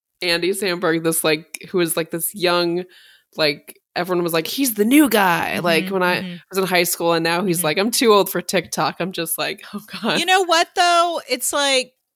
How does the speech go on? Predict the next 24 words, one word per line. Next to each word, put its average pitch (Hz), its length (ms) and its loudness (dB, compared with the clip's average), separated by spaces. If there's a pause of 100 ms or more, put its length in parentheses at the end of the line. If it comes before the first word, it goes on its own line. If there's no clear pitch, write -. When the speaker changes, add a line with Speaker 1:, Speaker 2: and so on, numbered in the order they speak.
(400)
Speaker 2:
I 226 160 -4
get 160 240 -10
it. 160 240 -12 (260)
I'm 202 340 -8
t-, - 120 -10
I 160 100 -14
think 190 240 -10
I'm 190 120 -4
too, - 180 -14
I'm 170 140 -8
probably 165 280 -4
too 160 240 -8
old 156 180 -10
for 156 80 -16
TikTok. - 320 -4
Speaker 1:
I'm 403 200 6
too 453 200 2
old 269 240 2
for 269 120 0
TikTok. 233 760 -4 (120)
Speaker 2:
My 240 160 2
husband 311 440 0
loves 214 480 -2
TikTok. 170 460 -8